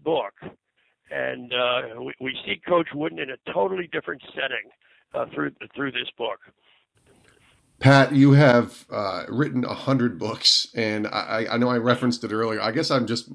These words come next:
Speaker 2: amazed because writing my first book was so difficult and so hard.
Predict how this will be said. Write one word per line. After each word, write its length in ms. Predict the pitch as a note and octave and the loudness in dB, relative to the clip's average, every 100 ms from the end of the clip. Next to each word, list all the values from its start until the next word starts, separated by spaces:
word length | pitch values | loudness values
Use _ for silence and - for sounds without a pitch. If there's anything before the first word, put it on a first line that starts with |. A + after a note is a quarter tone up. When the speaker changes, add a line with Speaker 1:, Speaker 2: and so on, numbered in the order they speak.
| - | -10
Speaker 2:
amazed 640 | A#2 G#2 G#2+ G#2 G2+ G2+ - | -8 -4 -2 -4 -6 -8 -12
because 500 | - A2+ G#2+ G2+ - _ _ _ - | -6 -6 -4 -8 -12 _ _ _ -10
writing 400 | A2 C3+ E3 F3 | 0 2 4 4
my 220 | C3 B2+ | 4 2
first 380 | A#2+ B2 A2 - | 0 -2 -4 -4
book 180 | A2 G#2 | -8 -6
was 180 | G2+ - | -8 -6
so 300 | - E3+ E3 | -4 -4 -4
difficult 680 | B2+ A2+ - - G2+ G2 G2 | -6 -10 -10 -10 -6 -6 -6
and 120 | G2+ | -6
so 240 | - E3 | -4 -4
hard. 540 | C#3+ G2+ F2+ F#2 F#2 | -4 -8 -8 -10 -16